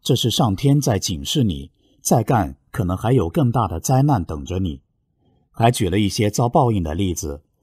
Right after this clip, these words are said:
我知道了事情的严重，不敢干了，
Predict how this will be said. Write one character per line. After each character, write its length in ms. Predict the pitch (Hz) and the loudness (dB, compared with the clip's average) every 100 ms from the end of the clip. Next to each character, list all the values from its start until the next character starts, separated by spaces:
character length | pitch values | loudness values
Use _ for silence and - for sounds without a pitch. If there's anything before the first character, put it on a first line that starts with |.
| _ _ | _ _
我 140 | 98 107 | -2 0
知 140 | 127 | 2
道 180 | 131 110 | 4 4
了 120 | 95 | 2
事 160 | - 120 | 0 -2
情 160 | - | -2
的 100 | 82 | -4
严 260 | 80 73 87 | -4 -6 -2
重， 300 | 143 117 - - | 0 0 -2 -4
不 100 | 143 | -2
敢 220 | 107 73 | -2 -2
干 180 | 120 107 | 0 0
了， 280 | 80 71 | -2 -6